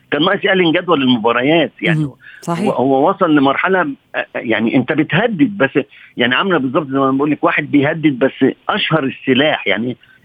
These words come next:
Speaker 1: أنت بتقول إن أنا معايا سلاح، وفجأة طلعته في وش الناس.
Speaker 2: مهم.
Speaker 1: أنت كان من ال-، من الذكاء إنك تواصل التفاوض، وإنك أنت تقدر تزود الكوتا أو الحصص بتاعت الأندية الكبيرة، وإن ما ينفعش إن ريال مدريد يبقى زيه،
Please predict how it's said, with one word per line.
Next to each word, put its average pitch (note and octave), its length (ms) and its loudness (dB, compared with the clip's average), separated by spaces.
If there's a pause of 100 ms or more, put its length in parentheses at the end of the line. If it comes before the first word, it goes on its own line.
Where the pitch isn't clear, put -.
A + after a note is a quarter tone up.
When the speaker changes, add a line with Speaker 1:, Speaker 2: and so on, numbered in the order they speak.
Speaker 1:
أنت C3 200 0
بتقول C#3 380 0
إن E3 140 0
أنا F3 140 2
معايا D3 420 0
سلاح، C3 240 0
وفجأة A#3 360 -2
طلعته F3 540 0
في D#3+ 140 -6
وش E3 220 2
الناس. B2 340 2 (400)
Speaker 2:
مهم. C#3+ 160 -2
Speaker 1:
أنت B2+ 140 0
كان C#3+ 200 0
من D#3+ 200 4
ال-، D3+ 280 2
من D#3+ 160 6
الذكاء D3 520 0
إنك C#3+ 200 -4
تواصل D#3 440 0
التفاوض، A2+ 600 0
وإنك D3+ 320 2
أنت A#3+ 160 2
تقدر D3 420 0
تزود C3+ 580 0 (500)
الكوتا C3 600 2
أو B2 300 0
الحصص C3+ 520 -2
بتاعت A#2 360 -2
الأندية B2+ 360 2
الكبيرة، C3 440 0
وإن C#3 180 2
ما C#3+ 100 4
ينفعش C#3 380 -2
إن C3 140 2
ريال D3 240 2
مدريد C#3 380 2
يبقى D3 300 2
زيه، D3+ 340 2